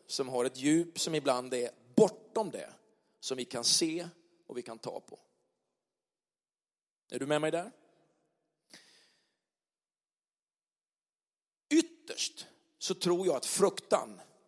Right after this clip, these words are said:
det är en andemakt. Jag tror att fruktan ytterst har en andlig rot,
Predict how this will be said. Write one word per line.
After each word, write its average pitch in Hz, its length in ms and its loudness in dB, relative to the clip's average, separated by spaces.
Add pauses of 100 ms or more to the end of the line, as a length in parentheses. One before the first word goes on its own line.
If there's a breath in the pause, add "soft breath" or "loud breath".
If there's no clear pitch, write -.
(400)
det 143 140 0
är 143 40 2
en 139 100 -4
andemakt. 131 640 -4 (1800)
Jag 190 120 -2
tror 202 120 6
att - 100 -2
fruktan 214 580 2
ytterst 143 340 -8
har 139 140 0
en 143 120 -6
andlig 139 540 -2
rot, - 440 -6